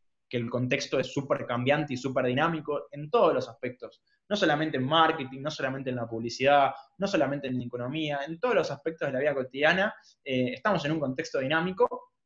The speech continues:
y el comportamiento de los consumidores cambia. Así como cambia el comportamiento de los consumidores, también es posible que cambie la realidad de su emprendimiento, de su empresa. Entonces, es importante que de acuerdo a esas realidades o de acuerdo a esas situaciones,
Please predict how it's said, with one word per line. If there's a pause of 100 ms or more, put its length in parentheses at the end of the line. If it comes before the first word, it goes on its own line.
(500)
y
el
comportamiento
de
los
consumidores
cambia. (920)
Así
como
cambia
el
comportamiento
de
los
consumidores,
también
es
posible
que
cambie
la
realidad
de
su
emprendimiento,
de
su
empresa. (520)
Entonces, (360)
es
importante
que
de
acuerdo
a
esas
realidades
o
de
acuerdo
a
esas
situaciones,